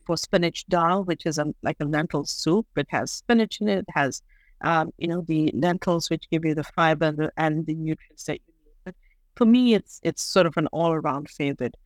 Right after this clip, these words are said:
Um, but then I also love things like some of the snack foods and the chia, the chia puddings, because they're simple, easy to make ahead, you know, breakfast that I can keep in my fridge, but have them. Sometimes if I don't have them for breakfast, I have them as a snack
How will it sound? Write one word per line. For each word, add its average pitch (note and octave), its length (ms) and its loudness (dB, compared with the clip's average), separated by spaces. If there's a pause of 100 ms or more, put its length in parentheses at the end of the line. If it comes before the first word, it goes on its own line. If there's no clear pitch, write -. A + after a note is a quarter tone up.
(320)
Um, F3 340 2
but - 120 -8
then E4 120 4
I G4 120 2
also G#3+ 420 0
love F3 240 0
things E3+ 360 -4
like E3 160 0
some F3 200 -2
of E3 100 -6
the D#3+ 80 -8
snack - 400 0 (160)
foods D#3+ 460 -2
and C#3 180 -4
the D3 80 -4
chia, E3 320 0 (380)
the E3+ 220 0
chia E3+ 240 0
puddings, F3+ 560 -2 (340)
because A3 240 0
they're A3+ 140 2
simple, A#3+ 600 0 (140)
easy G3+ 380 2
to - 160 -4
make F3 280 -2
ahead, D#3+ 280 -2 (160)
you F#3 100 -4
know, D#3 100 0
breakfast D#3+ 500 -2
that - 100 2
I D#3 80 2
can D#3 160 -6
keep - 260 -6
in F#3+ 120 0
my D#3+ 120 -2
fridge, D#3 460 -4 (360)
but F3 100 0
have F3 380 2
them. D#3+ 240 0
Sometimes - 400 0
if - 60 -2
I D#3+ 60 2
don't D3+ 260 0
have C#3+ 140 -4
them - 180 -10
for - 60 -10
breakfast, - 460 -2
I D#3 60 2
have D#3 200 0
them D#3+ 160 0
as - 140 -18
a - 40 -20
snack C3 320 0